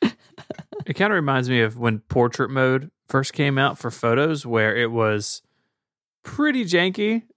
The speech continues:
and it's gotten better over time. I hope and trust that they can do it with this feature as well, because it would be really cool if it was, like, nice and sharp where it's supposed to be and the focus didn't wander around. But in its current state, I,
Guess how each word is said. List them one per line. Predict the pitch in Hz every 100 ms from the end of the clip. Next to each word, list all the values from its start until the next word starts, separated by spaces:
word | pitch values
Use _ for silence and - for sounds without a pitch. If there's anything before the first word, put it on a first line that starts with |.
| -
and | 131
it's | 127 -
gotten | 131 127 131
better | 120 123 127 123
over | 123 120
time. | 113 120 113 120 120
I | 123
hope | 117 147 - _ -
and | 127 110
trust | - 127 110
that | 123
they | 110 107
can | 107
do | 107
it | 113
with | 110 107
this | 104 - -
feature | 113 107 107
as | 104
well, | 101 104 104
because | 113 127 127
it | 135
would | 151 135
be | 135 123 117 _ _ _ _
really | 135 123 117
cool | 131 120 113
if | 101
it | 113
was, | 113 104 101 - - _ _ _ _ -
like, | 127 - _ -
nice | 131 123 120
and | 117
sharp | - 123 110 107 -
where | 110
it's | -
supposed | - 110 -
to | 107
be | 120 107 107 104
and | 104 101 101
the | 101 107 101
focus | - 120 113 117 -
didn't | 113 110
wander | 110 110 107 107 104
around. | 104 104 104 107 113
But | 143 98 - _ _ _ _ _ _ _ 135
in |
its | 139 -
current | 139 131 117
state, | 120 113
I, | 104 107